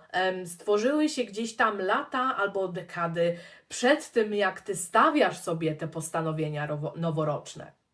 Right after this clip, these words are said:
I my jako ludzie szczycimy się tym, że jesteśmy tacy bardzo logiczni, że podejmujemy racjonalne decyzje, prawda? Ale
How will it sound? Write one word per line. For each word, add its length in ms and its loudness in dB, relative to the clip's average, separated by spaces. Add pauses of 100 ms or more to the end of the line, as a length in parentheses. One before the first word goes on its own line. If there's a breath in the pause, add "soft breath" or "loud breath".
(120)
I 100 2
my 160 6
jako 260 4
ludzie 720 2
szczycimy 600 -2
się 180 -4
tym, 440 0
że 360 2 (200 loud breath)
jesteśmy 400 -4
tacy 320 -4
bardzo 480 4
logiczni, 640 -6
że 120 -2
podejmujemy 840 0
racjonalne 880 0 (240 loud breath)
decyzje, 600 -4
prawda? 600 -4 (500 loud breath)
Ale 580 8